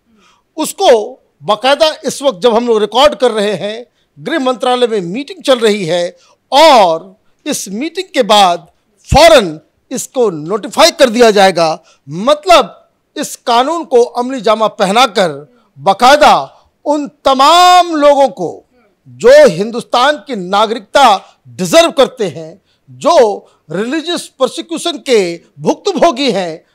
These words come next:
पाकिस्तान से, बांग्लादेश से, अफगानिस्तान से, हिंदुस्तान में आकर के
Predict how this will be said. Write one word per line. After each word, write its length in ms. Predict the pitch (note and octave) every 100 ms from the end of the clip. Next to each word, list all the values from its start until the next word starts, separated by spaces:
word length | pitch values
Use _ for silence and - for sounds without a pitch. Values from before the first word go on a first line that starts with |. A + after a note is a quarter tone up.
| _
पाकिस्तान 560 | - B3+ C4 - C4 B3+
से, 220 | F#3 A3
बांग्लादेश 580 | F3 A#3+ C4+ B3+ A3+ A#3+
से, 380 | - A3+ F3+ - _ _ _ A#3
अफगानिस्तान 680 | A#3+ C4+ C4+ B3+ C4+ C4+ B3+
से, 300 | A#3 F#3 E3 _ -
हिंदुस्तान 600 | F3 C4 C4 - C4+ D#4
में 120 | C#4+
आकर 240 | C4 C#4 C#4
के 360 | C4 G#3+ G3